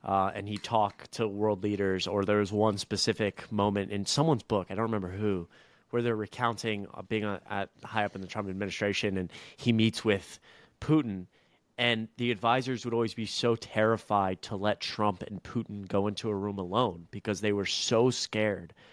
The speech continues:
that Trump was gonna give up national security secrets. Not because, like,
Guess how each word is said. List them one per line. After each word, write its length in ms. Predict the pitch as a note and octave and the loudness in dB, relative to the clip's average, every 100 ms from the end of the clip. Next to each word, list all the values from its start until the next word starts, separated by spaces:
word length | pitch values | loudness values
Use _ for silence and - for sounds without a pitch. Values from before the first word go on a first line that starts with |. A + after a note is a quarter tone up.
| - - | -18 -2
that 160 | A2 | -2
Trump 460 | - - - A2+ G#2 | 0 -4 0 0 0
was 140 | A2 - | -4 -2
gonna 180 | G#2+ | -4
give 260 | G2+ A2 F#2+ | -2 -2 0
up 180 | G#2 G2+ | 0 0
national 360 | G2 F#2+ - G2+ | -4 -4 -4 -6
security 420 | - - G#2 G2 | -6 -2 -2 -2
secrets. 580 | - F#2+ G2+ F2+ - - - _ | -6 -10 -12 -12 -16 -20 -20 _
Not 220 | C3+ D#3+ - | 0 2 0
because, 360 | F#3+ E3+ D3 | -4 -6 -4
like, 220 | C3 G#2+ | -4 -6